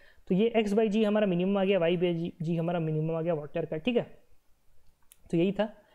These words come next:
और लास्ट में आपका आंसर कितना हो जाएगा? लास्ट में आपका आंसर हो जाएगा X by G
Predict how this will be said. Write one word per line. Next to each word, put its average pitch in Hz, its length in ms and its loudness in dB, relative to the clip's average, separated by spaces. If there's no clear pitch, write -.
और 165 340 2
लास्ट 208 240 2
में 226 60 2
आपका 220 140 0
आंसर 190 180 2
कितना 190 200 -2
हो 165 40 2
जाएगा? 208 140 2
लास्ट 170 260 0
में 170 60 0
आपका 170 160 -4
आंसर 165 160 -4
हो 156 40 -2
जाएगा 185 160 2
X - 200 -2
by 180 160 2
G 214 100 0